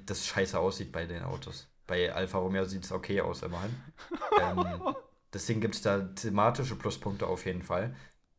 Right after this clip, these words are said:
Speaker 1: Ist eine Average Livery. Brauche ich auch nicht jedes Wochenende. Ist okay, dass die das jetzt einmal fahren. Damit bin ich zufrieden. Häufiger bräuchte ich die nicht. Sechs von zehn. Die normale Alfa Romeo Livery,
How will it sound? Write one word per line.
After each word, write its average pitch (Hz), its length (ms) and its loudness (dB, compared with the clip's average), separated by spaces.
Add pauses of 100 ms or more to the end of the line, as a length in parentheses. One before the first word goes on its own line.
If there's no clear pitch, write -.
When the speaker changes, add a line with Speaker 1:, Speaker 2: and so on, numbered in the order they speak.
(120)
Speaker 1:
Ist 107 240 -2
eine 127 160 6
Average 113 500 4
Livery. 123 300 4 (1080)
Brauche 117 340 6
ich 117 100 2
auch 113 100 6
nicht 113 180 4
jedes 113 240 2
Wochenende. 117 400 4
Ist 101 140 -2
okay, 110 300 4
dass 98 220 2
die 107 100 0
das 95 180 4
jetzt 95 140 0
einmal 98 300 2
fahren. 110 440 0 (160)
Damit 95 280 0
bin 101 80 -2
ich 98 120 -6
zufrieden. 110 600 -4 (240)
Häufiger 104 420 2
bräuchte 101 320 0
ich 110 140 -4
die 113 60 -6
nicht. 107 280 -6 (140)
Sechs 95 260 0
von 82 200 -6
zehn. - 200 -6 (840)
Die 110 80 2
normale 104 400 6
Alfa 98 260 4
Romeo 92 280 2
Livery, 92 360 -2